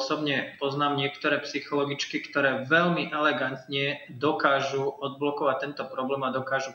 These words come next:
párom pomôcť. Takže určite som za to, len mnohé páry veľmi ťažko hľadajú pomoc, lebo psychológov, ktorí sa tomuto venujú, je veľmi, veľmi málo.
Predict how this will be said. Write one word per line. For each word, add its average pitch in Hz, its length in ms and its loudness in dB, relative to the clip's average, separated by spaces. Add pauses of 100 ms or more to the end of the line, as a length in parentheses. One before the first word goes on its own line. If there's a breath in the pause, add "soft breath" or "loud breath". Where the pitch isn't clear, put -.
párom 123 320 -6
pomôcť. 120 520 -6 (520 loud breath)
Takže 143 400 2
určite 170 480 2
som 151 240 2
za 151 240 2
to, 151 240 2
len 135 320 0
mnohé 160 400 2
páry 143 400 4
veľmi 175 240 4
ťažko 151 400 2
hľadajú 143 560 2
pomoc, 139 400 -2
lebo 131 320 0 (400 loud breath)
psychológov, 165 560 4
ktorí 147 240 0 (240)
sa - 240 0
tomuto 165 400 2
venujú, 139 480 2
je 127 160 4
veľmi, 143 320 2
veľmi 127 320 0
málo. 107 480 -4